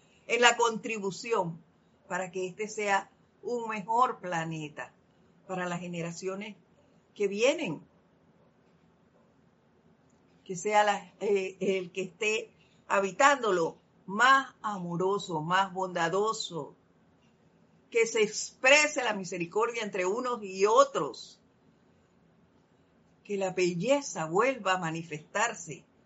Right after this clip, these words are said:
los ríos dejen de estar contaminados, que los pastos vuelvan a surgir, que haya más verdor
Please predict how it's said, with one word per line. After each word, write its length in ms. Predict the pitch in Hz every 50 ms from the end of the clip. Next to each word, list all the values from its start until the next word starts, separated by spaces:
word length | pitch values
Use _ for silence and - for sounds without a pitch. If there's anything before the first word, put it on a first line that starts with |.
| _ _ _ _ _ _ _ _ _ _ -
los 320 | - 247 247 247 240 240
ríos 680 | 277 277 302 330 339 285 214 139 - - - - - -
dejen 460 | 190 208 208 233 262 262 254 240 214
de 80 | 185 180
estar 520 | 170 - _ - 220 233 247 247 233 -
contaminados, 1400 | - 202 190 180 175 170 165 160 156 156 151 160 185 214 233 233 208 - 147 - - - - - - - _ _ _ _ _ _ _ _ _ _ _ _ _ _ _ _ _ _ _ _ _ _ _ _ _ _ _ _ _ _ _ _ _ _ _ _ _ _ _ _ _ _ _ _ _ _ _ _
que 140 | - 190 190
los 180 | 180 185 170 - - _ _ _
pastos 520 | - 226 247 254 247 - - - 180 170
vuelvan 520 | 160 165 208 240 262 247 240 214 202 185 180
a 80 | 170
surgir, 800 | 170 - 160 156 - - - 202 220 233 247 247 226 185 147 - - _ _ _ _ _ _ _ _ _ _ _ _ -
que 100 | 214 208
haya 220 | 202 214 214 202
más 300 | 208 226 247 262 226 208
verdor 800 | 226 220 208 185 170 170 175 190 220 247 262 262 226 180 156